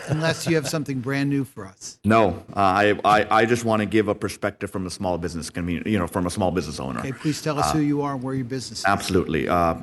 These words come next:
Speaker 2: Chairman and members of the committee, I'm Kunal Kumar, representing Virginia Asian American Store Owners Association. Uh, we represent fifteen hundred businesses and ten thousand employees across the Commonwealth, you know, and, um, m-, my story began in two thousand two,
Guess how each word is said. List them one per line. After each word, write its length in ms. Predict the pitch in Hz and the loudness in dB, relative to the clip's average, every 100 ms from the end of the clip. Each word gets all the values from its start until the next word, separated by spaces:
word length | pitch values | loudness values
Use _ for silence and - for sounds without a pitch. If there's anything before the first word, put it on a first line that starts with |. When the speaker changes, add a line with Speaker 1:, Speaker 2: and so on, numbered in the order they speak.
| - | -6
Speaker 2:
Chairman 340 | - 110 113 | 2 4 4
and 160 | 110 95 | 2 0
members 240 | 98 107 | 0 0
of 80 | 95 | -2
the 60 | 98 | -4
committee, 320 | 101 95 90 | -2 -2 0
I'm 180 | 92 104 | 0 0
Kunal 300 | 101 90 92 | -2 -2 -2
Kumar, 440 | 98 90 87 80 95 | -2 0 0 -2 -4
representing 580 | 92 95 98 95 92 85 _ - | -4 -2 -2 -2 -4 -8 _ -2
Virginia 360 | 101 110 107 98 | 0 2 0 -4
Asian 200 | 98 95 | -8 -4
American 360 | 92 90 92 | 0 0 -2
Store 260 | 87 90 85 | -4 -2 -2
Owners 240 | 82 80 | -2 -4
Association. 720 | 82 76 80 80 73 - 71 - _ - - | -6 -4 -4 -4 -4 -4 -4 -6 _ -18 -4
Uh, 340 | 85 87 85 - | 2 4 2 0
we 180 | 104 | 0
represent 540 | 101 95 104 90 98 90 | 2 0 -2 -2 -2 -2
fifteen 420 | 87 113 - 117 | -4 -4 -2 -2
hundred 240 | 107 95 87 | 0 -2 0
businesses 440 | 104 107 110 104 | 0 0 0 0
and 120 | 90 | -2
ten 220 | - 104 101 | -4 -4 0
thousand 280 | 98 90 | 0 0
employees 400 | 87 - 98 95 | -4 -2 0 0
across 340 | 87 - 92 87 | -2 -2 -2 -2
the 80 | - | -4
Commonwealth, 640 | 95 90 85 95 123 - _ _ _ | -2 -2 0 0 0 -4 _ _ _
you 180 | - 107 | -2 0
know, 200 | 95 92 - | 2 -2 -2
and, 420 | 101 95 95 85 101 | 0 0 -2 -6 -2
um, 420 | 95 92 87 85 _ _ _ _ - | 0 0 -2 -8 _ _ _ _ -12
m-, 120 | 113 | -4
my 160 | 131 139 | 0 0
story 460 | 143 135 127 101 | 2 4 4 2
began 340 | 85 107 107 107 | -4 -4 -2 -2
in 100 | 98 | -4
two 120 | 120 | -4
thousand 320 | 104 95 90 | -4 -4 -8
two, 360 | - 107 92 | -4 -2 -2